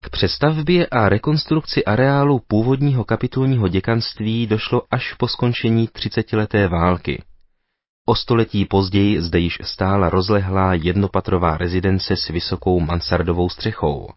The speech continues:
Stavební vývoj barokní podoby rezidence byl završen v polovině osmnáctého století, kdy došlo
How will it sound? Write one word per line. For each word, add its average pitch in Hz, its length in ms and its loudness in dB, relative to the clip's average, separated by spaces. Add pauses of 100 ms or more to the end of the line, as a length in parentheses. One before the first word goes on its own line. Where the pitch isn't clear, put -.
(1160)
Stavební 165 540 2
vývoj 143 440 2
barokní 110 460 2
podoby 107 400 2
rezidence 117 600 0
byl 98 140 0
završen 101 500 0
v - 100 -14
polovině 101 580 2
osmnáctého 92 720 0
století, 78 720 -4 (380)
kdy 87 240 -2
došlo 85 320 0